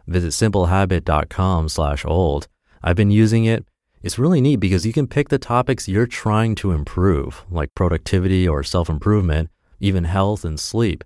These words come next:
And if you're on the go, you can choose how much time you have, like five or ten or twenty minutes. Even pick if you're at work or if you had a tough day or if you're going to sleep, and then it'll pick the right meditation for you. I love that.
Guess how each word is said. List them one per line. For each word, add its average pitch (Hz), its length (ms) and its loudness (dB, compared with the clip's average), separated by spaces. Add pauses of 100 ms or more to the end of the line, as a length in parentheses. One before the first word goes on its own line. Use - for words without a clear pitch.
(440)
And 87 80 -6
if 85 100 -2
you're 98 100 2
on 110 180 2
the 101 80 0
go, 98 220 2
you 104 120 -2
can 95 140 -4
choose 95 300 -4
how 107 120 -2
much 117 220 -4
time 120 360 0
you 92 180 0
have, 104 480 0
like 80 220 -2
five 87 560 0
or 73 200 -6 (260)
ten 87 340 0
or 76 120 0
twenty 104 280 -2
minutes. 87 440 0 (360)
Even 117 320 0
pick - 280 0
if 117 180 -2
you're 131 140 4
at 110 180 2
work 113 440 -2 (260)
or 110 120 2
if 117 80 -2
you 135 60 0
had 127 100 0
a 113 40 -2
tough 135 300 -2
day 143 420 2
or 120 160 0
if 104 80 -2
you're 104 80 0
going 113 200 0
to 87 80 -4
sleep, 156 420 0 (420)
and 123 100 0
then 147 140 4
it'll 135 160 2
pick 139 240 -2
the 135 100 0
right 120 220 0
meditation 113 600 0
for 113 500 0
you. 73 340 -2
I 95 120 0
love 95 320 0
that. 78 280 -2